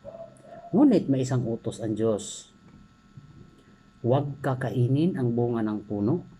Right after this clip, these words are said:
ng kaalaman ng mabuti at masama."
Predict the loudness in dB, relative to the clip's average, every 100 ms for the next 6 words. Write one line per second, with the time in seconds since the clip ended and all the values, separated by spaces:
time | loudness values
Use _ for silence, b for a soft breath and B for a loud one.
0 | -20 -20 _ _ _ _ 0 4 4 4
1 | 0 2 2 2 0 -4 -6 -18 0 4
2 | 4 4 2 0 0 -2 -6 -6 -4 -4
3 | -8 -10 -12